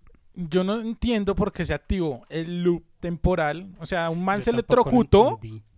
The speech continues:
Speaker 1: y yo creo que el man, el alma por allá fue y le echó carbón a eso y <laughs> porque el inicio es que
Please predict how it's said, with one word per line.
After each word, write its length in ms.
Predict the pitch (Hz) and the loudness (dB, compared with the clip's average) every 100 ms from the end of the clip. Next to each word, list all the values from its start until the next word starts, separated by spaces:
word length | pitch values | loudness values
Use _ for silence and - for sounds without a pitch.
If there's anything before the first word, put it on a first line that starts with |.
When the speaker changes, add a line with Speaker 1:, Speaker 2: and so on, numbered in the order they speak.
| - | -18
Speaker 1:
y 120 | 165 175 | -14 -8
yo 140 | 165 | -6
creo 200 | 170 180 | -2 0
que 80 | 220 | 0
el 60 | 262 | -2
man, 320 | 269 254 254 | -4 -4 -4
el 160 | 247 | -4
alma 300 | 240 240 233 | -4 -2 -4
por 140 | - 240 | -4 -4
allá 220 | 208 160 | -4 -6
fue 140 | 165 175 | -4 -4
y 20 | |
le 100 | 180 | -4
echó 600 | 170 190 190 185 185 185 | -4 -6 -4 -4 -6 -6
carbón 420 | - 190 180 190 190 | -2 0 0 0 0
a 160 | 190 | -2
eso 240 | 185 170 185 | -2 -2 -4
y 320 | 190 185 180 | -2 -2 0
<laughs> 500 | 190 - - - - | 0 0 -8 -8 4
porque 220 | 220 233 | 4 6
el 80 | 240 | 4
inicio 320 | 240 226 160 | 4 4 4
es 100 | 208 - | 2 4
que 200 | 220 | 2